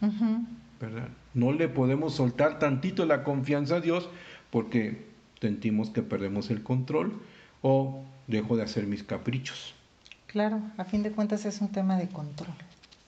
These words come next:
Speaker 2: Es
Speaker 1: Por eso, una persona controladora,
Speaker 2: Ujú.
Speaker 1: como yo comprenderé a veces,
Speaker 2: <laughs>
Speaker 1: este, n-, n-, le cuesta trabajo confiar,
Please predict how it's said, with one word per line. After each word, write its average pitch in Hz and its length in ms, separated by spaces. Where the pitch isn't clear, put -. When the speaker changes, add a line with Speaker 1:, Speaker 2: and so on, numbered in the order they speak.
Speaker 2:
Es 127 100
Speaker 1:
Por 175 120
eso, 180 280
una 240 240
persona 240 640
controladora, 175 920
Speaker 2:
Ujú. 113 400
Speaker 1:
como 156 420
yo 190 180
comprenderé 190 640
a 226 100
veces, 247 600
Speaker 2:
<laughs> 120 240
Speaker 1:
este, 170 840
n-, 196 220
n-, - 180
le 190 220
cuesta 220 320
trabajo 185 360
confiar, 185 420